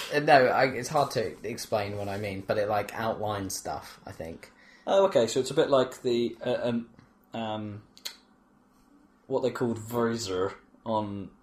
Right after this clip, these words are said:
Speaker 2: O D S T, where it didn't, it sort
Speaker 1: Yeah,
Speaker 2: of, it sort of
Speaker 1: yeah.
Speaker 2: lit the environment around you a little bit.
Speaker 1: I think it
Speaker 2: Uh, but,
Speaker 1: reminded
Speaker 2: but then
Speaker 1: me
Speaker 2: started,
Speaker 1: most of that.
Speaker 2: yeah, but then started giving you, like, target information.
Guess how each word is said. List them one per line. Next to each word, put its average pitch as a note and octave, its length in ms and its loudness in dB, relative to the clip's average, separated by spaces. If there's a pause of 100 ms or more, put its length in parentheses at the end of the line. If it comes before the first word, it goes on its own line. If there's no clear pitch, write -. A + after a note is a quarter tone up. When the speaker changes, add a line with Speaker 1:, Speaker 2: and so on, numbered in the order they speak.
(140)
Speaker 2:
O A2 120 0
D G2+ 140 0
S G2 160 -4
T, F#2+ 300 -2
where F2+ 140 -2
it F2 60 -6
didn't, A2 220 -4 (160)
it A#2+ 160 -4
sort - 100 -6
Speaker 1:
Yeah, C#3+ 180 12
Speaker 2:
of, - 60 0
it C#3 100 2
sort D3 200 6
of B2+ 60 4
Speaker 1:
yeah. C#3 140 10
Speaker 2:
lit C#3+ 180 4
the B2+ 120 2
environment A#2 560 2
around G#2+ 480 0
you F#2+ 220 -6
a G#2+ 60 -4
little G2+ 380 -6
bit. F2 440 -8
Speaker 1:
I D3 100 2
think G3 240 -2
it G3 160 4
Speaker 2:
Uh, - 60 0
but, D#3+ 80 2
Speaker 1:
reminded D#3+ 260 6
Speaker 2:
but A2+ 60 4
then A#2+ 100 4
Speaker 1:
me B2+ 60 2
Speaker 2:
started, B2+ 260 8
Speaker 1:
most G#2+ 100 0
of A#2+ 80 -10
that. A#2 100 2
Speaker 2:
yeah, A2 180 4
but A2 80 -2
then A2 140 2
started A2+ 280 2
giving G#2 220 -4
you, G2+ 140 -6
like, G2 200 -4
target G#2 360 0
information. F#2 720 -14